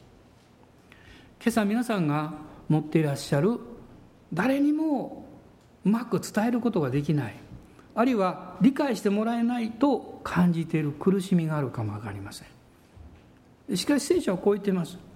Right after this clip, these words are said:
神様とあなたの心がそのことを知っている。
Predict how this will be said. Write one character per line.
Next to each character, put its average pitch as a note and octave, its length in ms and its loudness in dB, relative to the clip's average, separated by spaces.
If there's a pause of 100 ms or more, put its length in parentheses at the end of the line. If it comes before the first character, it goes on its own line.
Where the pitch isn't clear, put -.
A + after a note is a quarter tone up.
(120)
神 C#4 320 4
様 A3 340 0
と C4+ 300 2 (520)
あ F#3+ 140 2
な A3+ 140 0
た G#3+ 100 -2
の F#3+ 140 0
心 F#3+ 400 0
が E3 340 -2 (400)
そ - 180 -4
の C#3+ 120 2
こ C#3 120 -4
と F#3+ 140 0
を F3+ 60 2
知 - 160 -10
っ - 140 -20
て - 100 -4
い - 80 -8
る。 - 80 -16